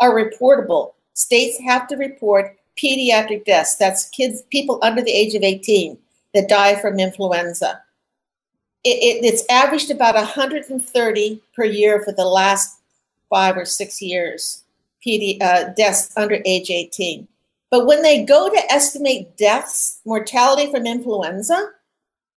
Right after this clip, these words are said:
they have to guess again. And what they do is they take pneumonia and influenza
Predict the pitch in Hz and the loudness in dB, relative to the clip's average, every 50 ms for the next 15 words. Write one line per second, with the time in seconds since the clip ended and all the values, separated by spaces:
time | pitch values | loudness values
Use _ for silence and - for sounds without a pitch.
0 | _ - 262 262 254 - 330 320 349 339 - - 269 214 190 208 240 240 233 233 | _ 0 0 0 2 2 0 0 0 -2 -4 -8 -8 -6 -2 0 2 2 2 0
1 | - - 202 170 165 - 165 156 123 98 - _ _ _ _ _ _ _ _ _ | -2 -4 -4 -6 -8 -10 -10 -10 -10 -12 -14 _ _ _ _ _ _ _ _ _
2 | _ _ 220 214 214 262 269 262 - 233 226 220 226 339 359 339 285 233 226 226 | _ _ -6 -2 0 0 0 0 0 0 0 0 -2 -4 -4 -2 -2 -4 -4 -6
3 | - - 214 208 220 202 202 - 233 208 214 - 196 190 190 190 185 180 185 190 | -6 -6 -6 -4 -4 -4 -4 -4 -4 -6 -6 -8 -10 -8 -8 -6 -6 -6 -6 -6
4 | 214 247 262 320 - - _ _ _ _ _ _ _ _ _ _ _ _ _ - | -4 -4 -4 -4 -6 -10 _ _ _ _ _ _ _ _ _ _ _ _ _ -4
5 | 190 190 190 190 190 190 226 202 185 180 185 196 196 196 285 294 320 330 320 | -2 0 0 0 0 -2 -2 -4 -2 -2 -2 -2 0 2 4 4 4 2 0